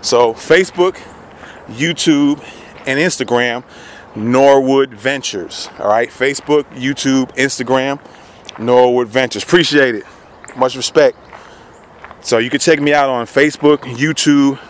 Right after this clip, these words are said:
and Instagram, Norwood Ventures, and then on Facebook, YouTube, and Instagram, Survive and Protect. All right.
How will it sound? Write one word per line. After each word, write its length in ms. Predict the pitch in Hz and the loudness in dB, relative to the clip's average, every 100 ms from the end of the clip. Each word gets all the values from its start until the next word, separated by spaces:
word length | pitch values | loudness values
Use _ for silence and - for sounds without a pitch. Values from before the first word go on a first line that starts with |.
| - - - - - - - - | -20 -20 -20 -20 -20 -20 -16 -4
and 340 | 117 117 117 | -2 -2 -2
Instagram, 560 | 147 151 127 120 110 104 | 0 0 0 0 0 0
Norwood 420 | 123 139 139 147 | 2 2 0 -2
Ventures, 540 | 131 127 117 120 135 | 0 0 -2 -6 -6
and 200 | - 127 | -8 -4
then 140 | 131 127 | 0 0
on 180 | 120 | -2
Facebook, 760 | 107 - 143 135 - 135 135 - - - - | -2 0 0 0 0 2 2 -2 -18 -20 -20
YouTube, 600 | - 120 143 - 135 131 | -8 -2 -2 0 0 0
and 80 | 120 | -2
Instagram, 720 | 135 135 - 117 123 120 120 | -2 -4 -4 -2 0 0 -6
Survive 840 | 117 - 117 98 117 120 123 123 113 | -8 -2 -2 2 2 4 2 -2 -6
and 160 | 110 | -8
Protect. 760 | - 117 - 139 120 - - - - - - - - - - | -2 -2 -2 -4 -4 -8 -18 -18 -20 -20 -20 -20 -20 -20 -8
All 140 | 98 | -2
right. 240 | 107 120 | 2 0